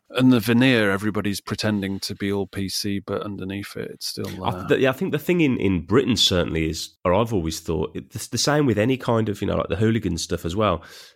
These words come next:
Speaker 2: You'd be pretty stupid these days to try and do it in the ground because you're simply not gonna get away with it. You know, they're so
Speaker 1: Yeah.
Speaker 2: well policed and stewarded, and there's cameras everywhere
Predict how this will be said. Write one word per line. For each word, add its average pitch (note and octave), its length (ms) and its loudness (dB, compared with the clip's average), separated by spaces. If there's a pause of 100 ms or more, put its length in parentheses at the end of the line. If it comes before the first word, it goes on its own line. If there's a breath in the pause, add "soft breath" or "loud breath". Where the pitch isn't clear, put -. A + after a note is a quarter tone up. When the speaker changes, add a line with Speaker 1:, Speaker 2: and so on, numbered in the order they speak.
Speaker 2:
You'd C3+ 180 2
be E3+ 100 2
pretty F3+ 320 2
stupid D#3 600 0
these D#2+ 240 2
days D#2+ 300 0
to G2 100 -10
try A2+ 220 0
and G2+ 100 0
do B2+ 140 2
it - 80 0
in B2 100 2
the G#2+ 80 2
ground C3 400 0
because B2+ 260 -4
you're B2 80 0
simply - 380 0
not C3+ 180 2
gonna G#2 180 0
get F#2 140 0
away F#2 240 2
with D3 160 0
it. - 140 -6 (240)
You A#2 80 -2
know, G2 80 4
they're G#2+ 160 2
so C#3 340 2
Speaker 1:
Yeah. C3+ 80 2
Speaker 2:
well C3+ 200 6
policed G2+ 460 0
and G2 120 -4
stewarded, F#2+ 460 2
and F2 120 -2
there's F2 140 -4
cameras B2 440 0
everywhere E2+ 640 0